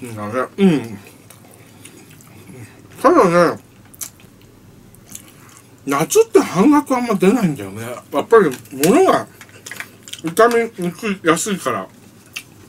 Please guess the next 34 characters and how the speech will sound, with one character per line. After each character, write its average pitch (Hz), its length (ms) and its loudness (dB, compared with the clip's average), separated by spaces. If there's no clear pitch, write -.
あ 160 60 2
の、 151 120 2
夏 156 300 -2
は - 240 4
あ 156 80 0
ん 233 60 2
ま 277 120 4
り 269 60 0
物 254 240 2
を 196 100 -4
作 - 200 -8
ら 466 160 6
な 349 60 2
い 190 40 -4
よ 151 60 0
う - 20 -6
に 135 60 -8
す 131 140 -10
る 127 60 -10
の 107 60 -12
か 95 80 -12
も 95 80 -10
し 101 120 -12
れ 95 60 -10
な 92 120 -10
い - 20 -12
な。 110 220 -8
ど 165 80 0
う 381 80 2
な 403 100 0
ん 123 80 -6
だ？ - 240 -12
う 175 60 -4
ん。 123 260 -6